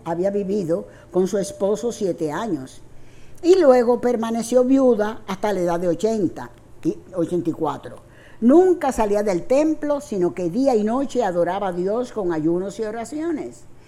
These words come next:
Llegando en ese mismo momento, Ana dio gracias a Dios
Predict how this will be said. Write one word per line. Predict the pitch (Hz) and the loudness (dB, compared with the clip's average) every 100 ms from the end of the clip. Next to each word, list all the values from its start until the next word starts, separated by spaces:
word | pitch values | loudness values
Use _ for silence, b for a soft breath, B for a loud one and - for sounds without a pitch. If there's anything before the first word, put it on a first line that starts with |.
| b b b b - | b b b b -4
Llegando | 185 196 214 311 302 | 0 2 6 6 6
en | 302 | 4
ese | 302 247 | 2 2
mismo | 254 220 226 | 2 0 0
momento, | 202 190 240 285 247 175 - - | 0 0 0 0 0 -4 -4 -6
Ana | 220 202 165 160 | -2 0 0 0
dio | 175 202 | 0 0
gracias | 170 180 226 233 220 190 | 0 0 -2 -4 -6 -4
a | 165 | -2
Dios | 185 262 311 - | -2 -2 -4 -12